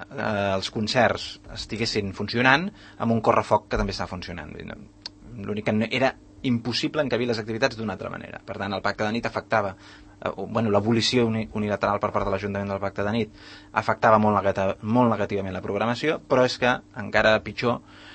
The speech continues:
quan quatre dies abans de la festa, i quatre dies no és la,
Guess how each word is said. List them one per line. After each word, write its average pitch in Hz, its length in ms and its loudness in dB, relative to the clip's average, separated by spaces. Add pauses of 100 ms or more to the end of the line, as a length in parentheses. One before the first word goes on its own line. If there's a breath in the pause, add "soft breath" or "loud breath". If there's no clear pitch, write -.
(220 loud breath)
quan 110 480 2
quatre 120 320 6
dies 110 240 2
abans 107 240 0
de 107 80 0
la 101 80 2
festa, 120 320 -4
i 110 80 -4
quatre 104 320 -2
dies 104 260 -2
no 101 120 -4 (100)
és 92 100 -6
la, 92 120 -6